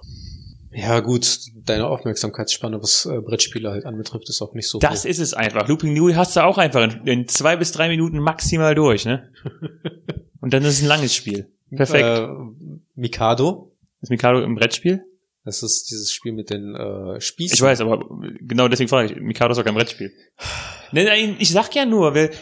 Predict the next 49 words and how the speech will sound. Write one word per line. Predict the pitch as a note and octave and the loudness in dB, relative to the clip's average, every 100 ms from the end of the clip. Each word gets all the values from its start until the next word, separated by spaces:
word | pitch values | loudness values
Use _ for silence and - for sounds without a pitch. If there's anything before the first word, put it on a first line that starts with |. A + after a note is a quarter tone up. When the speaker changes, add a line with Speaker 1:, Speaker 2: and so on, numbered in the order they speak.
| - | -4
Speaker 2:
das | D3 D3+ | -4 -4
gibt | F3 | -4
uns | A3+ G#3 | -4 -2
doch | G3 | -2
die | - | -2
Möglichkeit, | D3+ F3 G3+ - B2 C3+ - | 0 2 0 0 0 0 -2
in | |
zukünftigen | D#3+ E3+ E3 - D#3+ | -4 -4 -4 -6 -4
Folgen | D#3 E3 | 0 2
über | F3+ | 2
Kartenspiele | F#3 G#3+ - F#3+ D3 | 0 -2 -2 0 2
zu | C3 B2+ | 2 0
reden. | A#2 A#2 | 0 0
Wir | C3 | 0
haben | E3 - - | 0 -2 -4
aktuell | - D#3 C3+ | -2 0 2
doch | F#3+ | 2
schon | C3 | 2
Speaker 1:
Ja. | B2 | 0
Speaker 2:
immer | A2+ | 2
Probleme, | A#2+ B2 A#2+ | 2 2 2
Themen | - B2 | 0 0
zu | B2 A#2 | 0 0
finden. | C3+ F3 F#3+ - | 0 0 -4 -6
Speaker 1:
Okay, | C#3 C3 | -6 0
Speaker 2:
Und | D#3 | 2
jetzt | D3+ | 2
Speaker 1:
dann, | |
Speaker 2:
willst | G#3+ | 2
du | G3 | 2
uns | E3+ | 0
die | |
kaputt | D#3+ - | 0 0
Speaker 1:
dann | C3+ | 2
Speaker 2:
machen. | - D#3+ | 2 0
Speaker 1:
reden | D3 | 0
wir | C3+ | -2
jetzt | C#3 C#3+ | 0 0
über | D3+ | -2
Brettspiele | A2+ B2+ - - C#3+ | -2 -2 -2 -4 -6
und | B2+ | -4
das | - | -4
nächste | C3+ - | -4 -6
Mal | C3 | -6
über | B2 | -6
Gesellschaftsspiele. | A#2 A#2 B2+ B2 - - - F#2 F2+ - _ - | -4 -2 -2 -4 -4 -6 -6 -8 -8 -12 _ -20
Speaker 2:
Siehste, | - - A2 A#2 - G#2 F#2+ - | -16 -6 0 2 2 -2 -6 -12
so | A#2 A#2+ B2+ | -2 2 4
nämlich. | B2 G#2 G2 F#2+ - | 4 2 -2 -8 -8